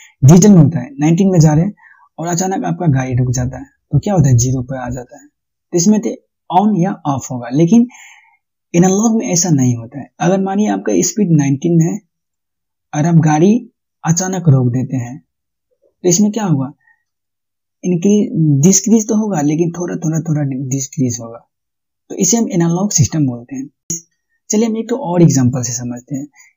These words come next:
digital to analog convert, डीएसी and its application, यानी कि जब भी हम Mac में बोलते हैं तो वो उस वक्त क्या होता है, Analog system में होता है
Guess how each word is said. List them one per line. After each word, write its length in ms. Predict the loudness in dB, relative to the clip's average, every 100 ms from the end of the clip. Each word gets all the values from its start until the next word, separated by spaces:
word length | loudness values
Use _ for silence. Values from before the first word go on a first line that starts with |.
| -2
digital 400 | 4 6 6 0
to 120 | 0 -2
analog 440 | 2 2 2 -2 -4
convert, 500 | -4 -2 -2 -4 -8 0
डीएसी 520 | 4 6 4 2 -2 0
and 200 | 0 2
its 200 | 2 0 0
application, 640 | 0 0 -2 -2 -4 -4 -8 -12 _
यानी 160 | 0 2
कि 200 | 2 0 -4 -20 -20 _ 4
जब 240 | 6 4
भी 120 | 6 6
हम 160 | 6
Mac 280 | 0 -2 -2 0
में 120 | 4
बोलते 380 | 4 4 2 2
हैं 180 | 0 -6 _ _ _ -4
तो 60 | 0
वो 140 | 2 4 4
उस 160 | 0 -2
वक्त 180 | -4
क्या 100 | -4 -4
होता 220 | -4 -8
है, 100 | -8
Analog 460 | -6 -4 -4 -4 -6
system 360 | -2 -2 0 2
में 120 | 2
होता 340 | 0 -6 -12
है 120 | -14